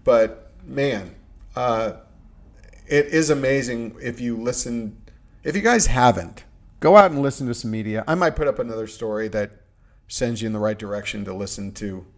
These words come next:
a few more, um, accolades of, uh, about U C L A,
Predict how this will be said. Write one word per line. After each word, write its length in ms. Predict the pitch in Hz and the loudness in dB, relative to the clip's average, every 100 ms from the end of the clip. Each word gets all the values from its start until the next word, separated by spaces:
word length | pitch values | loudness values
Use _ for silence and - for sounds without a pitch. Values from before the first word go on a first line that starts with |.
| _ _ _ _ - | _ _ _ _ -12
a 100 | 104 | -10
few 280 | 107 113 | -8 -6
more, 440 | 110 104 98 92 - - _ - - _ _ - | -4 0 0 -2 -6 -20 _ -20 -20 _ _ -8
um, 300 | 98 95 90 - _ - - _ _ _ - - | -6 -6 -10 -20 _ -20 -20 _ _ _ -20 -8
accolades 760 | 113 113 117 107 101 95 92 - _ | -4 -2 0 0 0 -2 -8 -16 _
of, 260 | 104 95 98 - - | -2 -2 -4 -18 -8
uh, 160 | - 101 - | 0 0 2
about 300 | 98 95 95 | 2 2 0
U 80 | |
C 160 | 95 107 | -2 0
L 180 | 95 95 | 2 2
A, 180 | 92 | 0